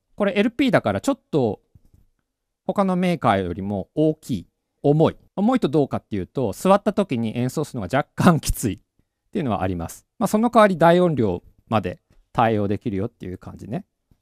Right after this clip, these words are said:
小ぶりであれば小ぶりであるほど、音は小さくなるけれども、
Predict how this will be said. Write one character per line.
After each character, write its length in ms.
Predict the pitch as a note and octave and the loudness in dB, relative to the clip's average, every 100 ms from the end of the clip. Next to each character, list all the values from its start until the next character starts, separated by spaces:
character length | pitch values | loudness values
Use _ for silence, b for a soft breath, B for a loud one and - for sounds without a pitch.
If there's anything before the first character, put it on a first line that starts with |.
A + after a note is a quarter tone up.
| _ - | _ -6
小 120 | G#3 | -2
ぶ 100 | A#3 | 0
り 120 | B3 | 2
で 120 | B3 | 4
あ 60 | A#3 | 6
れ 80 | F3 | 4
ば 100 | C3+ | 0
小 120 | C3+ | -2
ぶ 100 | C#3 | -2
り 100 | C3+ | 0
で 100 | C#3+ | 2
あ 60 | C3+ | 2
る 80 | |
ほ 140 | A#2+ F#2+ | 0 -2
ど、 260 | C3 A2+ _ | -2 -4 _
音 220 | D3+ G#3 | -2 2
は 120 | D#3 G#2+ | 4 2
小 160 | C#3+ | 0
さ 120 | C#3 | -2
く 80 | - | -2
な 100 | A2 | -2
る 80 | F2+ | -4
け 100 | G2 | -6
れ 80 | E2+ | -8
ど 120 | F#2+ | -8
も、 300 | C3 C3 | -6 -6